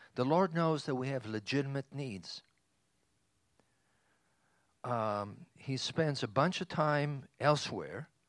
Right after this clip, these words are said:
in Matthew, particularly Matthew chapter six, where he says, "Your heavenly Father knows the things that you need." He's not oblivious, as you think. He cares. And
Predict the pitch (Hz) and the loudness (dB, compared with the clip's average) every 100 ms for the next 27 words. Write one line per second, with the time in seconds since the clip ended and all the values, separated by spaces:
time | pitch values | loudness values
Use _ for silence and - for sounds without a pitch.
0 | _ _ _ _ _ _ _ _ _ _ | _ _ _ _ _ _ _ _ _ _
1 | _ _ - 117 117 143 147 - 143 135 | _ _ -12 -8 0 2 2 2 2 2
2 | 131 131 - - - 143 131 120 113 117 | 0 -4 -12 -12 -2 -2 0 0 0 -2
3 | 127 127 127 107 - 123 - 127 - 151 | 0 0 -2 -4 -2 -4 -4 -6 0 0
4 | - - - _ - - - - - - | 0 -8 -10 _ -20 -20 -20 -20 -18 0
5 | 135 135 131 - 151 143 143 123 - _ | 2 2 0 2 6 6 4 0 -10 _
6 | _ 123 131 165 175 190 180 - 214 190 | _ 0 2 2 2 0 0 2 2 2
7 | 135 123 131 139 - 143 - 117 120 123 | -2 0 0 0 -2 -6 -4 -10 -10 -10
8 | - 165 233 294 196 _ _ _ _ _ | -8 -6 -6 -8 -10 _ _ _ _ _
9 | _ _ _ _ 123 131 196 220 135 131 | _ _ _ _ -4 0 2 2 2 6
10 | 190 220 120 92 - - - _ _ _ | 6 6 -2 -4 -8 -10 -14 _ _ _
11 | _ _ _ 107 107 113 - 110 175 - | _ _ _ -10 -6 -8 -6 -8 -8 -10
12 | _ _ _ - 110 - - 120 151 214 | _ _ _ -16 -16 -14 -2 2 4 2
13 | - - _ _ _ _ - - _ _ | -2 -12 _ _ _ _ -20 -20 _ _
14 | _ _ _ _ _ _ _ _ _ - | _ _ _ _ _ _ _ _ _ -8
15 | 123 123 127 127 117 | -4 0 0 -2 -6